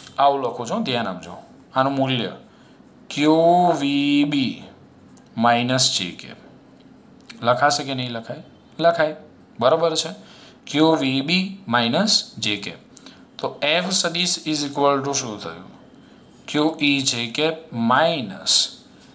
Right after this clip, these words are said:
Q વી બી જે gap.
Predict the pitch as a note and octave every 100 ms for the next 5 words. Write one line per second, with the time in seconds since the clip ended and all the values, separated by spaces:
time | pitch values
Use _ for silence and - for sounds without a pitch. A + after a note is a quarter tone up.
0 | - - - - D#3+ E3 E3 D3 B2+ B2
1 | A#2 G#2+ G2 C3 - - - - - -
2 | - - - A#2+ - F#2+ - C#2